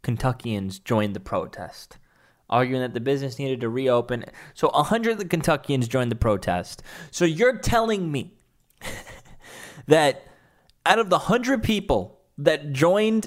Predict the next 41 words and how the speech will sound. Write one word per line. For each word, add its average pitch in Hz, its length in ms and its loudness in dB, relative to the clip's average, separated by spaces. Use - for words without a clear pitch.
into 190 240 2
that 185 240 2
protest, - 680 -4
every 240 320 4
single 240 540 2
one 202 260 2
of 190 140 0
them 151 180 0
got 175 240 2
infected 143 720 0
and 165 160 4
then 185 240 0
went 254 240 2
home 185 540 0
and 175 100 0
infected 175 600 0
two 233 240 2
other 208 240 2
people 175 500 0
<laughs> - 120 -20
to, - 840 0
to 208 140 4
result 202 500 2
in 190 80 0
that 185 160 2
about 170 380 0
three 185 200 0
hundred 170 460 0
increase, 165 760 -2
um, 139 300 2
all 208 280 6
within, 175 640 0
and 165 120 4
that 180 120 4
all 214 220 2
matured 190 600 2
within 160 280 -2
just 143 220 -2
a 147 40 0
few 139 280 0
days. - 420 -6